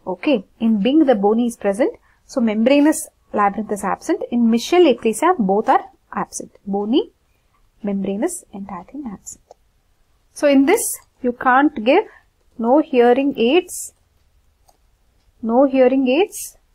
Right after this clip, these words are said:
or cochlear implantation can be used. Okay. Even petrous apex is absent.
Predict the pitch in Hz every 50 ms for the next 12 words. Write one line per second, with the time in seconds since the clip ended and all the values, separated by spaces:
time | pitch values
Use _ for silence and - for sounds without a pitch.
0 | _ _ - - 220 233 302 392 - - _ _ _ _ _ _ _ _ _ _
1 | _ _ _ _ _ _ _ _ _ _ _ - - - _ _ _ _ _ _
2 | _ _ _ _ _ _ _ _ _ _ _ _ _ _ _ _ _ - - 240
3 | 226 - _ - - 254 262 254 247 247 302 339 - - _ _ - 233 226 226
4 | 226 226 - _ _ - 233 233 226 226 233 240 240 247 233 - - 208 202 208
5 | 208 - - - - - 202 180 - _ _ _ _ - - 202 202 202 226 277
6 | 262 208 175 165 - - - - - - - - - - 302 277 233 - _ _
7 | _ _ _ _ _ _ _ _ _ _ _ _ _ _ _ _ _ _ _ _
8 | _ _ _ _ _ - 247 262 269 349 403 - - 247 220 - _ - 320 262
9 | - - 233 - _ _ _ _ - 240 240 - - 320 285 226 180 170 - -
10 | - - - -